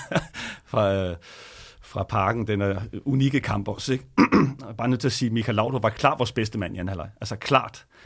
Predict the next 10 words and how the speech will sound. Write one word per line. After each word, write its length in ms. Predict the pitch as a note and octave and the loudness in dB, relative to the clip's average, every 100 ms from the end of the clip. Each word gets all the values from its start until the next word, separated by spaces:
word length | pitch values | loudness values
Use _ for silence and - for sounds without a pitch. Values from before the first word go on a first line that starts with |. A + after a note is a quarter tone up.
| - - | -18 -10
Og 200 | - A2 | -6 -2
den, 220 | - B2+ B2+ | 2 4 6
øh, 640 | A2+ G2+ F#2 F2 E2 D#2 - _ | 4 4 2 -2 -4 -6 -12 _
den 160 | C3 C3 | -2 2
omstillingsparathed, 1500 | C#3 D#3 C#3 G#2 F2+ - - G#2+ G2 F2+ D#2 D#2 G#2 F2+ G2 | 0 2 0 0 -2 -6 -6 -4 -2 -2 -6 -2 0 2 0
øh, 40 | G#2+ | 0
han 80 | F#2 | -2
var 60 | |
klar 240 | F2+ A#2 A2+ | 0 0 0
til, 240 | - A2+ | -4 -6